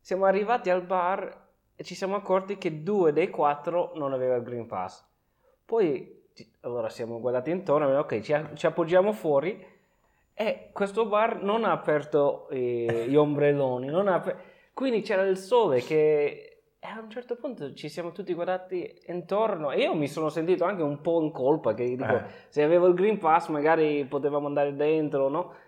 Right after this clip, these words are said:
Speaker 1: E siamo, abbiamo dovuto andare a fare una passeggiata e trovare un parco con, con dell'ombra dove, dove finire la discussione. E questo è, sembra, è una cosa così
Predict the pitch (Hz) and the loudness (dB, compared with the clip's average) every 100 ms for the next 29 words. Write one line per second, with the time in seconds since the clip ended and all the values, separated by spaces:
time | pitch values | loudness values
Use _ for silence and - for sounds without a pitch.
0 | _ _ - 269 214 - 175 190 190 190 | _ _ -14 -8 -6 -6 -6 -2 0 2
1 | 190 180 175 165 175 170 165 160 160 160 | 4 4 4 2 2 2 0 -2 -2 -4
2 | 165 160 160 202 156 131 131 131 135 135 | -6 -8 -6 -4 -4 -2 -2 -2 -4 -2
3 | 123 135 135 123 123 120 113 123 120 120 | -2 -2 -6 -6 -6 -8 -10 -6 -2 0
4 | 120 123 117 113 117 117 117 - 131 123 | 0 0 -2 -2 -2 -2 -2 -4 -4 -2
5 | 123 - _ - 135 135 131 127 127 127 | -4 -8 _ -6 -2 0 2 0 -2 -8
6 | 135 - 175 160 110 - - _ _ _ | -14 -8 -6 -6 -8 -12 -20 _ _ _
7 | _ _ - 240 240 139 135 139 - - | _ _ -6 -4 2 4 4 2 -2 -16
8 | - 190 220 185 147 - - _ 190 226 | -2 -2 2 0 0 -6 -20 _ -2 0
9 | 214 254 226 160 - 170 165 | 0 0 2 0 -2 -4 -2